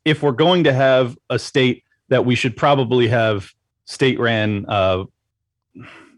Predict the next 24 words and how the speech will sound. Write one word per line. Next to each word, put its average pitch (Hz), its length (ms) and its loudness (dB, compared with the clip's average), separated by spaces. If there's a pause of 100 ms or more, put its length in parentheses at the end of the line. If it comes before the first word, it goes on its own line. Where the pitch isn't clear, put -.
(120)
like, - 200 -2
property 147 360 2
rights 131 380 2
dispute, 135 560 0 (360)
uh, 104 400 0 (240)
judgments 135 420 2
and 127 120 0
things 131 200 0
like 117 160 -2
that. 123 220 0 (280)
I 117 60 -2
think 127 240 0
that 110 200 0 (420)
if 135 140 0
you're 135 100 0
going 156 240 4
to 127 60 4
have 131 260 2
police, 123 380 -2
you 110 100 -6
should - 200 -10
probably 120 400 0
have 123 220 0
them 117 260 -2